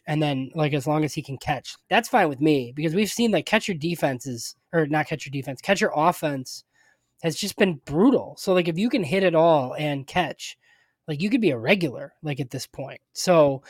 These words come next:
you know, he hasn't played a ton of games. M L B Pipeline in their write-up, um, he's kinda said he hasn't played more than seventy-three games, like, behind the plate as a professional. He's quick. He's more athletic than most backstops, and he's got plus, plus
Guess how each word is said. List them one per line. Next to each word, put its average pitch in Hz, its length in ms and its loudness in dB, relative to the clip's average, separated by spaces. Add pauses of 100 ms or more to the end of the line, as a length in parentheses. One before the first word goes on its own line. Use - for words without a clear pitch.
(260)
you 196 60 -4
know, 190 80 6
he 170 140 6
hasn't 180 460 4
played 190 280 2
a 175 40 0
ton 175 220 0
of 156 80 0
games. 160 400 2
M 175 120 2
L 170 60 4
B 170 140 2
Pipeline 175 540 2
in 156 120 2
their 151 140 2
write-up, 156 520 2 (400)
um, 143 240 -2
he's 123 220 -10
kinda 165 200 4
said 170 180 2
he 147 60 4
hasn't 147 280 2
played 156 200 -2
more 151 120 0
than 143 120 -4
seventy-three 143 520 -2
games, 139 360 0
like, 135 160 -4
behind 139 260 -2
the 127 60 -4
plate 139 400 -4 (160)
as 139 180 -4
a 127 60 -6
professional. 180 760 -4 (140)
He's 156 160 -6
quick. - 480 4 (220)
He's 147 180 -2
more 170 180 6
athletic 170 440 4
than 165 140 0
most 156 260 0
backstops, 156 540 0
and 160 60 -2
he's 143 120 -4
got 143 160 -2
plus, 151 200 -2
plus 139 280 -4